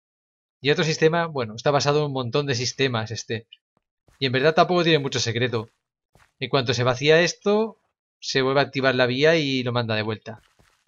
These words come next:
Esto seguro que se os hubiese ocurrido a cualquiera en un momento. Y bueno, el tema de la antorcha es porque la antorcha cuando llega una corriente desde el lado...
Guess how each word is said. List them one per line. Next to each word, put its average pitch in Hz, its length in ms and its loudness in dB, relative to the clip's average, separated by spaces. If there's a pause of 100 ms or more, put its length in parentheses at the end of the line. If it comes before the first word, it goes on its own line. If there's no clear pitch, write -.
(1000)
Esto 147 200 -4
seguro 156 220 4
que 170 40 6
se 151 80 4
os 131 80 0
hubiese 143 460 0
ocurrido 135 360 -2
a 120 60 -2
cualquiera 127 400 0
en 131 80 -6
un 120 60 -6
momento. 110 420 -8 (2000)
Y 131 60 -2
bueno, 156 280 2
el 139 80 -8
tema 147 200 2
de 160 60 6
la 170 60 2
antorcha 190 560 0
es 131 100 -8
porque 139 220 -2
la 135 80 -2
antorcha 135 360 -2
cuando 123 200 0
llega 127 160 0
una 147 140 0
corriente 151 420 2
desde 143 280 4
el 147 120 -2
lado... 151 840 2